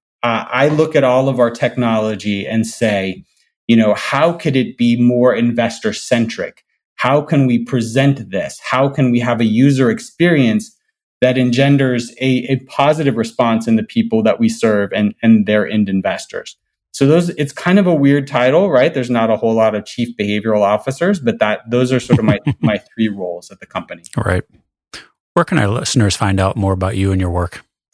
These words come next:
Speaker 1: Yeah, so I have a podcast myself. It's called Standard Deviations. I'd love everyone to check it out. Um, I've written two books that I'd really
Speaker 2: It's awesome,
Speaker 1: recommend you
Speaker 2: by the
Speaker 1: check
Speaker 2: way.
Speaker 1: out. Uh,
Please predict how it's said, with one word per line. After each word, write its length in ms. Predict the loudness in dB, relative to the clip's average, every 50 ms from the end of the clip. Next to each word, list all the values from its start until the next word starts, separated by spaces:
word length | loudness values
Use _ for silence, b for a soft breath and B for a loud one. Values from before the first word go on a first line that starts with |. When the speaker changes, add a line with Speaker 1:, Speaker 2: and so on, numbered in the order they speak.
| B B B 0
Speaker 1:
Yeah, 80 | 0
so 260 | 2 2 0 -2 -2 -2
I 180 | -2 -2 0 0
have 300 | 2 2 2 0 0 0
a 80 | -4
podcast 560 | -4 -2 -2 -2 -2 0 0 -2 -2 -2 -4 -2
myself. 500 | -2 -2 2 2 2 2 2 0 0 -6
It's 180 | -10 -10 -8
called 400 | -6 -2 0 0 0 0 -2 -6
Standard 480 | -12 -6 -4 -2 0 0 2 0 0 0
Deviations. 760 | 0 0 2 4 4 4 4 4 0 0 0 2 2 2 4
I'd 180 | 2 0 2 2
love 220 | 2 2 2 2
everyone 400 | -2 -2 0 0 0 2 0 0
to 240 | 0 0 -2 -2 -4
check 240 | -4 -4 -4 -2 0
it 80 | 0 0
out. 340 | 2 2 2 0 0 -2 -10 b b b b b b b -4
Um, 280 | -2 0 0 0 0 0
I've 220 | 0 -2 -2 0 0
written 320 | -2 0 2 0 -2 -2
two 400 | -2 -2 -2 0 0 2 0 0
books 400 | -2 0 2 2 2 2 0 -8 -4
that 160 | -4 -2 0
I'd 240 | 0 0 -2 -2 -2
really 220 | -2 2 2 4
Speaker 2:
It's 80 | 4 4
awesome, 280 | 4 2 2 2 2 2
Speaker 1:
recommend 180 | 2 2 0
you 60 | 0 0
Speaker 2:
by 100 | 0 0
the 60 | 2
Speaker 1:
check 140 | 0 0 0
Speaker 2:
way. 60 | -2
Speaker 1:
out. 100 | -4 -4 -6 -10 _ _ _ _ _ _ _ _ _ _ _ _ _ _ _ _ -4
Uh, 260 | -2 0 0 0 -2